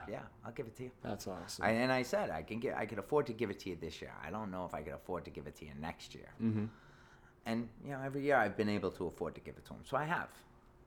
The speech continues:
Speaker 2: You know, it was similar, like, my daughter changing schools. Like, she went to a school I could afford when I was a construction worker. And when I started my own company, I could afford a better school.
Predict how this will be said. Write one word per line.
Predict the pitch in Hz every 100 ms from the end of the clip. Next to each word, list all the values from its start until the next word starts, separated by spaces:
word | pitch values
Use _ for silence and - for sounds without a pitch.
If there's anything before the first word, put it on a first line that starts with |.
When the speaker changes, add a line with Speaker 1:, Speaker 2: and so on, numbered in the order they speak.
| - - -
Speaker 2:
You |
know, | 90 95
it |
was | 92
similar, | - 113 101 95
like, | 85 85 85
my | 82
daughter | 87 87 82
changing | - 95 87 80
schools. | 78 - 92 76 - - - - - - 82
Like, | 82
she | -
went | 82 82 92
to | 117 117
a | 110
school | - 143 147
I | 151
could | 147
afford | 147 180 269 - - - - -
when | 90
I | 92
was | 101
a |
construction | 123 117 185 185 -
worker. | 120 104 - 85 - - - - -
And | 90 95
when | 104
I | 95
started | - 110 110
my | 110
own | 107 98
company, | 190 240 113
I | 95
could | 98
afford | - 113 113
a |
better | 117 117
school. | 120 - 226 170